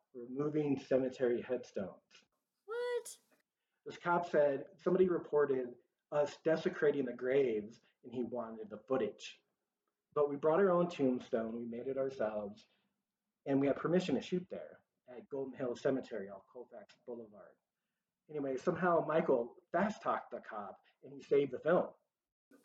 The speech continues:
Speaker 2: Wow.
Speaker 1: Michael has a new movie coming out, as you're aware. It looks really good.
Speaker 2: Oh, super glowy. It's beautiful.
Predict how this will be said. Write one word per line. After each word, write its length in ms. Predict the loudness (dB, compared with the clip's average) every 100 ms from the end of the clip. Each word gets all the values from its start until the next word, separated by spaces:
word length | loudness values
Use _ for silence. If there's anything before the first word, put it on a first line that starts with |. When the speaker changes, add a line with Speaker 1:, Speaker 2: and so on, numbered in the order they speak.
| -18 -18 -20 _ _ _ _
Speaker 2:
Wow. 840 | -8 -4 -4 -6 -6 -8 -10 -10 -10 -10 -2
Speaker 1:
Michael 260 | 2 2
has 480 | 4 6 6 4 -2 -6
a 40 |
new 120 | -4
movie 240 | -4 -6 -4
coming 260 | -2 2
out, 280 | 4 2 -2 _ _ -18
as 80 | -14
you're 160 | -12 -10
aware. 500 | -4 0 2 0 -4
It 60 | -16
looks 160 | -20 _
really 200 | -14 -14 -16
good. 260 | -8 -6 -6 _ _ _ _ _ _
Speaker 2:
Oh, 160 | -6 -4
super 440 | -4 -6 -2 -2
glowy. 720 | 0 0 2 2 2 2 0 -4
It's 140 | -8
beautiful. 1120 | -10 -6 -2 0 0 -4 -6 -4 -4 -6 -12